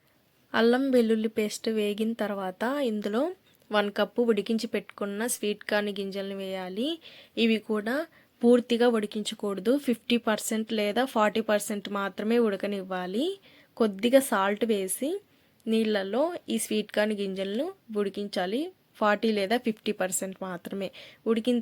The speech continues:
తర్వాత నీళ్ళన్నీ వంపేసి ఈ స్వీట్ కార్న్ గింజల్ని తీసుకోవాలి. ఉడికించిన స్వీట్ కార్న్ గింజలను ఒక కప్పు వేసి ఒకసారి కలిపి రెండు నిమిషాలు అలా ఉంచాలి. రెండు నిమిషాల తర్వాత ఒక టీ స్పూను గరం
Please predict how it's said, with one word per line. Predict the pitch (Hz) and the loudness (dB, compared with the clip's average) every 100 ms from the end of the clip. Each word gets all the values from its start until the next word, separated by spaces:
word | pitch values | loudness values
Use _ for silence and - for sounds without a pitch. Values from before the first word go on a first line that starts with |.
| 220 | 0
తర్వాత | 202 190 190 - 311 370 _ _ - | 0 -4 -6 -2 -2 -2 _ _ -2
నీళ్ళన్నీ | 226 233 226 214 220 | 2 4 4 4 0
వంపేసి | 208 196 214 208 - 381 415 _ 320 | 0 -2 -2 0 -2 -4 -6 _ -6
ఈ | 226 | -6
స్వీట్ | - 214 208 | -2 -4 -2
కార్న్ | 208 208 202 | -4 -4 -4
గింజల్ని | 196 196 196 214 | -6 -6 -6 -4
తీసుకోవాలి. | 196 - - 180 180 175 185 311 381 - - _ 214 | -6 -8 -6 -4 -4 -4 -4 -4 -6 -12 -20 _ -2
ఉడికించిన | 220 220 233 240 233 | 0 0 -2 -2 -4
స్వీట్ | - 202 - - | -6 -8 -8 -6
కార్న్ | 202 202 | -4 -4
గింజలను | 190 185 185 202 | -6 -4 -4 -6
ఒక | 185 - | -8 -8
కప్పు | 175 - 202 | -8 -6 -6
వేసి | 190 190 - 311 370 - - - _ - | -4 -6 -4 -4 -4 -10 -20 -20 _ -8
ఒకసారి | 226 - 220 208 220 | -6 0 2 2 2
కలిపి | 208 202 - 320 370 - - - | 0 2 2 2 0 -14 -16 -2
రెండు | 220 214 | 0 0
నిమిషాలు | 202 202 - 208 214 | -2 -4 0 2 2
అలా | 196 190 190 | 0 -2 -4
ఉంచాలి. | 190 - 185 190 320 415 _ - - - - - 214 | -4 -4 -4 -2 -2 -4 _ -20 -20 -20 -20 -4 0
రెండు | 220 214 214 | 2 2 2
నిమిషాల | 214 - 226 226 | 0 0 0 0
తర్వాత | 196 185 190 185 - 247 370 - - _ _ _ _ - | -2 -2 -2 -4 -2 -2 -2 -6 -20 _ _ _ _ -8
ఒక | 214 240 240 - | -2 -2 -2 -2
టీ | 226 226 | 2 2
స్పూను | - - 214 196 220 277 | 2 -2 -6 -4 -4 2
గరం | 240 214 | 4 4